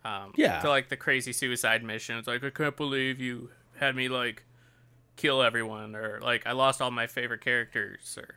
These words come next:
Speaker 1: I'm going to be curious to see how the, the internet discourse is here in twenty twenty-one as opposed to twenty seventeen and the conve-, the preceding years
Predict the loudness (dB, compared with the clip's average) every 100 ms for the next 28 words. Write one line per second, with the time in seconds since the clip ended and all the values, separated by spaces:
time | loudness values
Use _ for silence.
0 | -18 -12 -8 -6 -8 2 4 4 2 -4
1 | -6 2 2 4 2 -2 -4 -18 -20 -20
2 | _ -14 -8 -6 -2 0 2 0 -2 -2
3 | 0 0 0 0 0 -2 -2 -2 -4 -6
4 | -8 _ _ _ _ -2 2 2 0 -4
5 | -10 _ -20 -4 -2 -2 -4 -6 -8 -4
6 | -4 -4 -6 -8 -10 -6 -4 -4 -6 -8
7 | -10 -16 -20 _ -6 -2 0 0 -2 -2
8 | -6 -6 -6 -8 -12 -16 _ _ _ -16
9 | -8 -8 -8 -8 -6 -6 0 0 0 -6
10 | -12 _ _ _ -6 0 2 2 0 -2
11 | -4 -6 -8 -10